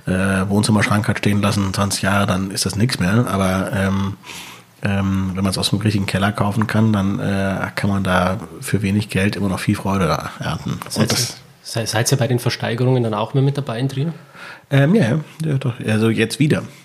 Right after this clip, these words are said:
Speaker 1: Ähm, mein, äh, Ur-Urgroßvater war einer der Gründer, Mitgründer.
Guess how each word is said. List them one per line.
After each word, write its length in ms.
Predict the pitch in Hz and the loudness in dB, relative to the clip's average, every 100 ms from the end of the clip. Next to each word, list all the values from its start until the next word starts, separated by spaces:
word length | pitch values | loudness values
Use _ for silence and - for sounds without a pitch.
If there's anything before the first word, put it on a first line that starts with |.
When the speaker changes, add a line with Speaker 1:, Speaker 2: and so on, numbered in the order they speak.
| 220 | -6
Speaker 1:
Ähm, 420 | 104 104 104 104 110 - - | -4 -2 -4 -6 -8 -16 -8
mein, 380 | 101 98 98 98 | -6 -4 -6 -6
äh, 240 | 98 98 117 - - - - _ - | -6 -6 -8 -14 -20 -20 -20 _ -2
Ur-Urgroßvater 920 | 123 120 127 135 131 120 117 120 117 | 2 4 4 4 4 2 2 2 2
war 120 | 107 | 2
einer 200 | 101 110 | 0 0
der 120 | 104 101 | 0 -2
Gründer, 480 | 101 117 131 139 | 2 4 6 6
Mitgründer. 500 | 117 120 - 135 143 | 4 2 4 6 8